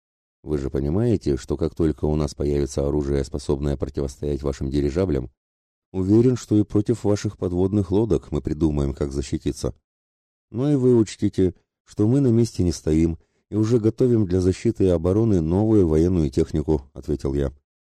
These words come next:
«Мы уже несколько веков управляем этим миром. Неужели вы думаете, что вам позволят нам помешать?» — спросил премьер-министр.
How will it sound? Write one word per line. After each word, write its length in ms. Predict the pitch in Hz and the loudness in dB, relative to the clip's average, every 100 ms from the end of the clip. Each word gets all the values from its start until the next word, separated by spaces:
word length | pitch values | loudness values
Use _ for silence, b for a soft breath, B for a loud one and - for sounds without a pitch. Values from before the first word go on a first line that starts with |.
| _ _ _ _ | _ _ _ _
«Мы 180 | 80 87 | -4 0
уже 200 | 87 87 | 2 2
несколько 420 | 87 90 87 82 | 2 0 -2 0
веков 360 | 85 85 98 - | 0 2 0 -2
управляем 500 | - 85 85 87 85 | -2 0 2 2 2
этим 200 | 80 87 | 0 0
миром. 340 | 92 76 64 - _ _ 80 | 0 -2 -4 -10 _ _ -6
Неужели 500 | 82 85 90 131 131 | -2 0 0 0 2
вы 160 | 107 | 0
думаете, 600 | 82 113 139 95 73 73 | 2 2 2 2 0 -2
что 240 | 67 - 90 | -4 -6 -2
вам 200 | 104 90 | -2 0
позволят 540 | 90 78 95 113 - | -2 0 2 2 0
нам 160 | 90 87 | -2 0
помешать?» — 500 | 92 95 - - _ _ _ _ | -2 -2 -4 -6 _ _ _ _
спросил 400 | - 71 78 71 | -8 -4 -4 -2
премьер-министр. 720 | 76 71 69 71 67 65 | 0 0 0 0 -2 -4